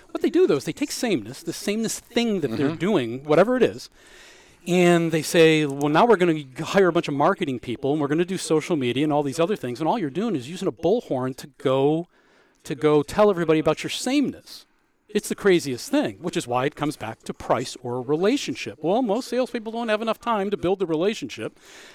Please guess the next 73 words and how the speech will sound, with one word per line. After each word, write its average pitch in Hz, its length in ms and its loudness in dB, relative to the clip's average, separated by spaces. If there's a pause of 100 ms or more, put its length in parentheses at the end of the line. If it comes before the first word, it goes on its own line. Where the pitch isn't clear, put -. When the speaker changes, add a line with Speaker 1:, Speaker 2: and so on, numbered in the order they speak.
Speaker 1:
What 220 160 4
if 339 100 4
they 403 100 4
just - 280 -4
come 302 340 4
to - 140 -12
you? 95 280 -12 (400)
What - 100 -6
if 226 100 -8
they 262 100 -2
just - 200 -6
call 226 220 -2
you 190 120 2
up 240 120 2
and 151 60 -4
say, - 200 -6
"I 139 80 0
want 131 380 2
some - 260 -8
of 104 60 -14
that"? 95 240 -16 (100)
Speaker 2:
Yes. 135 260 -4 (380)
Speaker 1:
And 143 80 -4
so 147 420 4
I'm 160 160 -4
not 156 200 4
gonna 156 100 -4
talk 165 240 4
about 127 240 0
local 180 260 4
clients 120 380 -6
today, 113 140 -6
but 151 100 -8
there's 175 140 -8
a 196 40 -6 (140)
bunch 302 260 2
of 107 140 -4
them 113 160 -8
today 110 520 -10
who 208 160 -6
have 175 200 -6
done 156 180 4
that. 110 160 -10
So - 80 -14
the 185 80 -8
third 349 320 -4
piece - 220 -8
of 143 60 -10
this 120 120 -12
thing 127 160 -6
is, 120 140 -10 (580)
what 127 280 0
is 294 120 4
this 196 220 -6
issue 180 240 -2
of 147 80 -4
unprecedented 139 720 -6
value? 139 440 -4
Speaker 2:
Mm-hmm. 123 360 -6
Speaker 1:
I 190 140 6
was 285 180 2
taught 151 200 4
all 131 100 2
my 127 100 -2
years 120 300 -6
in 120 80 -8
business, 120 400 -8
it's - 140 -10
incremental 147 480 0
value, 131 460 0
it's 123 120 -6
value 135 480 -2
add, 131 340 2